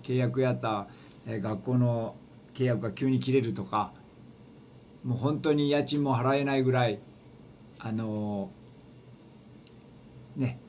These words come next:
経済的な危機がやってくるとか、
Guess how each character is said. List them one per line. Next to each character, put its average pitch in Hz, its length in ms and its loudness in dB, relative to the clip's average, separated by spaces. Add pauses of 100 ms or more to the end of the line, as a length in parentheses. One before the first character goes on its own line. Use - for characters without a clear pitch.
(680)
経 143 140 2
済 135 180 2
的 127 180 0
な 127 100 4
危 127 160 -4
機 127 160 2
が 117 100 4
や 113 120 0
っ - 20 -6
て 113 160 -2
く 113 100 -2
る 113 80 -2
と 107 120 -4
か、 95 200 -4